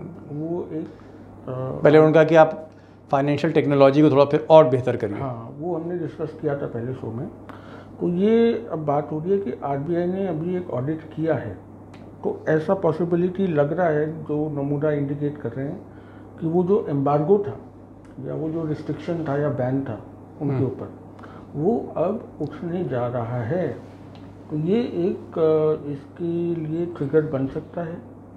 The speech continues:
Speaker 1: क्योंकि अभी तक इनकी काफ़ी जो digital products हैं,
Speaker 2: जी।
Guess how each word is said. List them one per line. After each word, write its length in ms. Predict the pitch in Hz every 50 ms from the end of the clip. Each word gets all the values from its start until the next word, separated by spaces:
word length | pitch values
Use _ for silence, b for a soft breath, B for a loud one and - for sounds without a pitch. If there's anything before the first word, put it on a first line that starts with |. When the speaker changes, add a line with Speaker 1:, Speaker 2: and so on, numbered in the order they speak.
| - - - - - -
Speaker 1:
क्योंकि 160 | - 147 156
अभी 180 | 151 143 160
तक 160 | 156 170 180 170
इनकी 240 | 170 165 160 156 190
काफ़ी 380 | 180 - 139 - - - 170 165
जो 260 | 156 170 170 165 151
digital 420 | 139 139 131 139 151 147 - 170
products 460 | 170 - - 127 127 147 156 151 117 101
हैं, 220 | 98 120 127 - - - -
Speaker 2:
जी। 260 | 143 131 120 117 110